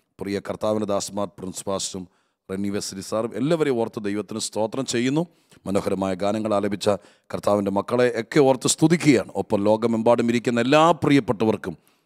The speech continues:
ക്രിസ്തുയേശുവിൻ്റെ ധന്യമുള്ള നാമത്തിൽ ഈ ശുശ്രൂഷയിൽ പങ്കെടുക്കുന്നവർക്ക് വിനീത വന്ദനങ്ങൾ സ്നേഹത്തോടെ അറിയിച്ചുകൊണ്ട്, തിടുക്കത്തോടെ ദൈവവചന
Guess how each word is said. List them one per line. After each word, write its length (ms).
ക്രിസ്തുയേശുവിൻ്റെ 840
ധന്യമുള്ള 500
നാമത്തിൽ 420
ഈ 80
ശുശ്രൂഷയിൽ 540
പങ്കെടുക്കുന്നവർക്ക് 800
വിനീത 480
വന്ദനങ്ങൾ 640
സ്നേഹത്തോടെ 640
അറിയിച്ചുകൊണ്ട്, 580
തിടുക്കത്തോടെ 720
ദൈവവചന 680